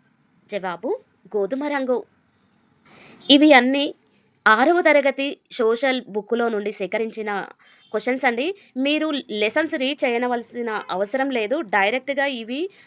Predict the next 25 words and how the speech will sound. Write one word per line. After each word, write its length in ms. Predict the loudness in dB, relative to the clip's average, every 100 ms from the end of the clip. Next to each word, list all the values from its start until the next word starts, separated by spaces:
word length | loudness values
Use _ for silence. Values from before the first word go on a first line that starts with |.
| _ -6
చూసుకోవచ్చండి. 760 | -2 0 -2 -2 -6 -4 -6
ఎందుకంటే 520 | -4 -4 -4 -6 -6 -10
దగ్గర 440 | -6 -6 -2 -2
దగ్గరగా 560 | -2 -2 -2 -2 -4 -4 -10 -14 -8
ఒక 160 | -2
మూడు 360 | -2 0 -2 0
వందల 360 | 0 0 -2
బిట్స్ 360 | -2 -4 -6 -6
నేను 460 | -4 -4 -6 -8 -10 -10
ప్రిపేర్ 380 | -8 -6 -6 -6
చేశాను. 460 | -4 -4 -4 -6 -8 _ _ _ _ _
నేను 320 | -8 -6 -8 -10
ఒక్కొక్క, 420 | -8 -6 -8 -8
ఒకేసారి 460 | -2 0 0 -2 -2
అన్నీ 240 | -4 -6
చెప్పకుండా 440 | -8 -10 -10 -10
కొన్ని 220 | -10 -10 -8
కొన్ని 200 | -10 -8
చెప్తున్నాను. 680 | -10 -12 -10 -10 -6 -8 -8 -18 0
ఇక 160 | 4 6
ముప్పై 600 | 4 2 0 4 6 6
ఒకటవ 260 | 6 4 4
ప్రశ్న, 440 | 2 2 -2 -2 -6 -20 -20 -20 4
పటాల 500 | 4 6 4 4 0 -4 _ _ -16 -2
సంకలనాన్ని 1080 | 0 0 -2 -4 -2 0 0 0 -2 -4